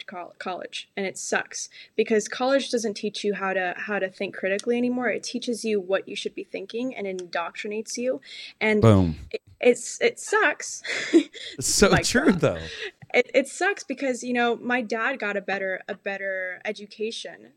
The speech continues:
Speaker 1: than kids nowadays are getting. And he had to pay less for it. He wasn't in, in,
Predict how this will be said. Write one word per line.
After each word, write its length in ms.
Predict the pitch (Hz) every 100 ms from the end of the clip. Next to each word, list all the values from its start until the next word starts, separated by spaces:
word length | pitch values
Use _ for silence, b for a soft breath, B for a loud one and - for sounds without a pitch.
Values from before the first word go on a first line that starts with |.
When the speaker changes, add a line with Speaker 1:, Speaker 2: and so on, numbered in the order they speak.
| -
Speaker 1:
than 220 | 214 208 -
kids 260 | - 233
nowadays 560 | 208 214 254 202 180 175
are 100 | 190
getting. 440 | 180 - - 220 B B B B - - _ -
And 140 | 233
he 240 | 220 269 294
had 160 | 262 240
to 60 |
pay 160 | 254 240
less 220 | 226 320
for 140 | - -
it. 140 | -
He 180 | - 240
wasn't 360 | 254 247 220 185
in, 120 | 185 -
in, 200 | 220 208